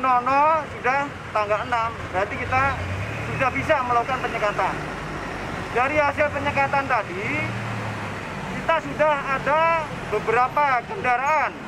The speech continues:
baik roda empat pribadi atau dan atau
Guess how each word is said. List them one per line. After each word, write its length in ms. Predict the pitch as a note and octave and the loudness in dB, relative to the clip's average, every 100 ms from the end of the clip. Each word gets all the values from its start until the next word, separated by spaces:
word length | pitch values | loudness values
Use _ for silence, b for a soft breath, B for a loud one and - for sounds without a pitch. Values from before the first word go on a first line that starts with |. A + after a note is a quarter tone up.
| - A3 | -4 -2
baik 160 | C4+ - | 0 0
roda 320 | C#4 D4 C4 C4 C4 | 2 4 2 -2 0
empat 240 | D#4 D#4 - - - - - - - - - - | 2 2 0 -8 -8 -8 -8 -6 -8 -8 -8 -4
pribadi 640 | D4 C4 A3+ G3 A#3+ C4+ D#4 D#4 - - - - - - - - - A#3 | -2 2 0 0 -2 -2 -2 -6 -8 -8 -8 -8 -8 -8 -10 -8 -4 0
atau 720 | B3+ - D4+ D#4+ E4 D#4+ D4+ - - - | 0 4 6 8 6 6 2 -4 -4 2
dan 160 | D#4 C#4+ | 2 2
atau 380 | A#3+ B3+ B3 C#4+ | 0 0 2 4